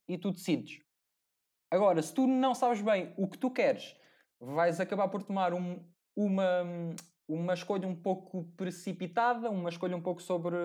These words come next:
pressão e depois vais acabar por escolher algo que mais tarde vais poder-te arrepender. E isso depois gera alguma infelicidade, eh,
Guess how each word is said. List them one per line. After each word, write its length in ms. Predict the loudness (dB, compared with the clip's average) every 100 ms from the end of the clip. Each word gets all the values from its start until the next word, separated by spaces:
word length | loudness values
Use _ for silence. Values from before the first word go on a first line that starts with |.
| -4 -6 -4
pressão 760 | -2 0 0 2 2 -2 -6 _
e 100 | -6
depois 280 | 2 2 4
vais 220 | 2 0
acabar 600 | 0 0 2 2 2 -4 -14 _ _ _ -4
por 120 | -4
escolher 320 | -2 0 2
algo 320 | 4 2 -2
que 100 | -2
mais 260 | 2 2 0
tarde 360 | 0 2 2 -2 -6
vais 440 | 0 2 2 -2 -10
poder-te 680 | -6 -2 2 2 0 -6 -2 0 0 0
arrepender. 800 | 2 2 2 0 2 2 2 -4 _ _
E 80 | -2
isso 100 | -2
depois 200 | 2 0
gera 300 | 2 2 4
alguma 380 | 4 2 0 0
infelicidade, 1040 | -2 -6 -12 -4 -4 -2 0 2 2 0 -4
eh, 600 | -2 0 0 0 0 -6